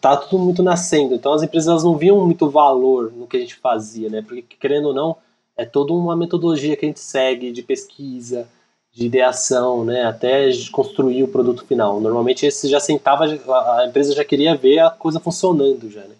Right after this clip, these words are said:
E aí, com o tempo, elas começaram a ser evangelizadas, né, de, do processo e o quão importante ele é. Entender o que você tá construindo ali, saber quem é o seu usuário e tudo mais. Na minha época, o mercado era bem difícil, assim. Eu lembro que a minha primeira oportunidade de U X, eu tive que ceder,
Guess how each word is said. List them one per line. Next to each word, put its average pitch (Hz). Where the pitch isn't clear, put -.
E 117
aí, 127
com 151
o 147
tempo, 147
elas 156
começaram 156
a -
ser 151
evangelizadas, 143
né, 127
de, 127
do 135
processo 135
e 156
o 143
quão 160
importante 170
ele 160
é. 131
Entender 135
o 147
que -
você -
tá 139
construindo 135
ali, 127
saber 123
quem 135
é 131
o -
seu 127
usuário 120
e -
tudo 120
mais. 110
Na 117
minha 156
época, 165
o 175
mercado 165
era 165
bem 165
difícil, 131
assim. 120
Eu 117
lembro 131
que 139
a -
minha 139
primeira 143
oportunidade 143
de 135
U 131
X, 131
eu 120
tive 131
que -
ceder, 151